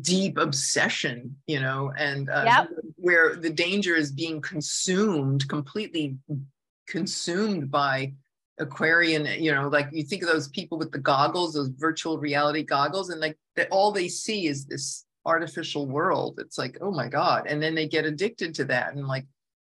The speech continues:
Speaker 1: wh-, you know, they, they lose themselves in that. So losing yourself was the danger part of it, um, with Pluto and Aquarius.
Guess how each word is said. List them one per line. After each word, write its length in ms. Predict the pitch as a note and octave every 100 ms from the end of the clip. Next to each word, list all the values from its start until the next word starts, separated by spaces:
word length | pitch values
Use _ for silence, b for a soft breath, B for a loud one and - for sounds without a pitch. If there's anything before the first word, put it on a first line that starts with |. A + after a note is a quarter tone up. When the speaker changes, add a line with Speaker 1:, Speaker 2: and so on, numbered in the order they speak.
| _ _
Speaker 1:
wh-, 180 | - -
you 160 | E3+ D#3+
know, 240 | A#2+ A#2
they, 200 | D3+ D#3
they 180 | C3 D#3
lose 380 | D3+ F3 C4 C4
themselves 680 | F3 D3 C#3 - - C3 -
in 180 | D3+ C#3+
that. 180 | C3+ C#3
So 160 | C#3
losing 460 | D3+ D#3 A3+ A3+ G3+
yourself 500 | D#3+ C#3 D3+ C#3+ C#3
was 160 | D3+ C#3
the 100 | C3+
danger 600 | D#3+ F#3+ G3 D#3 C3 -
part 220 | - C#3
of 100 | C3+
it, 200 | C3 C3 - b b _ C#3
um, 300 | C3 C3 C3+
with 240 | C#3+ C#3
Pluto 280 | - C#3+ C3+
and 80 | C3+
Aquarius. 600 | C3+ D3 C3+ B2+ B2+